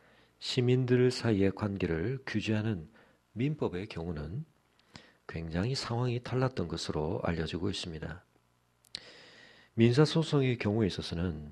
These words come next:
판사뿐만 아니라 배심원까지도 모종의 대가를 기대하고서 특정인에게 유리한 판결을 내리는 것이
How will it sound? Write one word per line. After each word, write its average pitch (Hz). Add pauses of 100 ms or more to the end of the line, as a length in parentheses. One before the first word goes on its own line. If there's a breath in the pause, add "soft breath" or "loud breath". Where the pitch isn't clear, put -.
(140)
판사뿐만 151
아니라 80
배심원까지도 139 (580 loud breath)
모종의 139 (100)
대가를 131
기대하고서 85 (580 soft breath)
특정인에게 143
유리한 143
판결을 151
내리는 139
것이 85